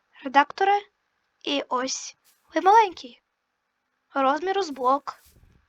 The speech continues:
Якщо присісти, буде здаватися, що ви повзаєте. <laughs> Ось так от все виглядає. Ще можна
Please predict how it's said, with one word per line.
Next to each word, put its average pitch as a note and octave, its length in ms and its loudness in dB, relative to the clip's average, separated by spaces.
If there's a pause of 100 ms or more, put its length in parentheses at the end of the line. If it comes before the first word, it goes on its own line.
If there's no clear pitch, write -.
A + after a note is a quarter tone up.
(1600)
Якщо - 260 -4
присісти, D#4+ 440 -2
буде D4+ 220 -2
здаватися, D4+ 400 -2
що C#4+ 140 -6
ви D4 100 -2
повзаєте. C#4+ 760 -4
<laughs> - 340 -4 (4000)
Ось D4 220 0
так C4 260 -2
от G#4 220 2
все - 180 -4
виглядає. B3+ 600 -4
Ще G#4+ 220 2
можна F#4 480 0